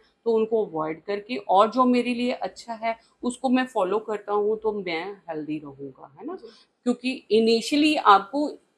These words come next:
Speaker 1: एकदम से बीमारी नहीं आती। यहाँ पे हम लोग बताते हैं कि इसकी अगर, अम, pathogenesis हम देखते हैं तो इसमें छः, अ,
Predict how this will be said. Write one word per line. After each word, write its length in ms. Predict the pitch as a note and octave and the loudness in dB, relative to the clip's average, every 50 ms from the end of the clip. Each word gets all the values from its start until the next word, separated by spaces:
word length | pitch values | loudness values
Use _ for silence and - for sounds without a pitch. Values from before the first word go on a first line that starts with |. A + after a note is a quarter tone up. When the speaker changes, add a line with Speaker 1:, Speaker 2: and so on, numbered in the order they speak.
| - G#3 | -4 -2
Speaker 1:
एकदम 520 | A3+ A3+ A#3 A#3 - C4 A#3+ D4 D#4 D4+ | 0 2 2 2 0 0 2 4 4 4
से 160 | D4 D#4 D#4+ | 4 2 0
बीमारी 440 | C4+ D4+ D4 C#4+ C#4 C4+ C4 C4+ C4+ | 0 2 2 4 4 2 2 0 -2
नहीं 340 | C4 C4 C4 C4 B3 B3 A3 | -2 -2 -4 -4 -2 -2 -2
आती। 440 | F#3 D#3 - _ D4+ D4+ D4 - E4 | -4 -6 -8 _ -10 -8 -8 -6 -4
यहाँ 280 | - F4 F#4+ G#3 G3+ - | -4 -2 -2 -2 -2 -2
पे 60 | A#3+ | -6
हम 140 | A#3+ A#3+ A#3+ | -4 -4 -6
लोग 160 | B3 A#3+ G#3+ | -6 -6 -6
बताते 380 | A#3+ A#3 A#3+ A#3 A#3+ - B3 | -8 -4 -2 -4 -4 -4 -4
हैं 220 | A#3 A3+ G#3+ - - _ _ _ _ _ _ - | -2 -2 -2 -4 -6 _ _ _ _ _ _ -4
कि 180 | B3 B3+ B3+ B3 | -2 0 0 0
इसकी 520 | - - A3+ A3 G#3 - - B3 B3 A#3+ | -2 -2 -6 -6 -6 -6 -2 0 2 2
अगर, 320 | A#3 G#3+ F#3+ G#3+ G#3+ G#3 | 2 2 2 0 0 0
अम, 640 | G#3+ G#3+ G#3+ G#3 G3+ G3 F#3 F3+ E3+ E3+ E3+ E3+ E3 E3 - _ _ _ _ _ - | 0 0 2 2 2 2 2 0 0 0 -2 -2 -2 -4 -6 _ _ _ _ _ -2
pathogenesis 720 | G#3 G#3 G#3 - D4 C4 C4 C4 A#3+ A3 G#3 G3+ G3+ G3 F#3 | -2 -2 0 0 -2 -2 0 -2 0 2 0 0 -2 -8 -8
हम 220 | F#3+ F3+ E3+ F3 | -6 -6 -4 -4
देखते 240 | E3+ E3 - - G3 | -6 -8 -8 -8 -8
हैं 100 | G3+ G3 | -8 -4
तो 600 | A#3+ A#3+ B3 A#3+ - - - _ _ _ - G3+ G#3 | -2 -2 -2 -2 -6 -10 -14 _ _ _ 2 4 4
इसमें 260 | G#3 - A#3+ B3 B3 - _ _ _ - | 4 4 -2 -4 -4 -4 _ _ _ -20
छः, 520 | - - C4 C4 C#4+ C#4+ C#4+ C#4+ C#4 B3 | -12 -6 -2 -2 0 0 0 0 -2 -4
अ, 760 | - - - - - - - - C3+ E3 G3 F#3+ F#3+ F#3+ - | -6 -10 -18 -20 -20 -12 -4 -2 0 2 2 2 2 0 0